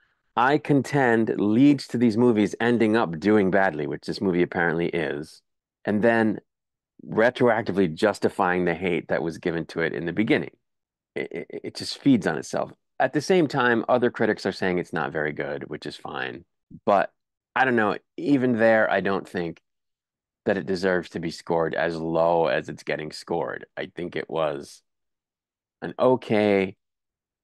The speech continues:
middle of the road film with a final twenty minutes that's pretty darn good. And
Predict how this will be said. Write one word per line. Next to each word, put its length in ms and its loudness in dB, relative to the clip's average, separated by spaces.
middle 280 4
of 100 2
the 80 0
road 320 4
film 680 0
with 360 0
a 60 -8
final 400 0
twenty 240 0
minutes 340 0
that's 240 -6
pretty 240 0
darn 280 0
good. 400 0
And 680 -2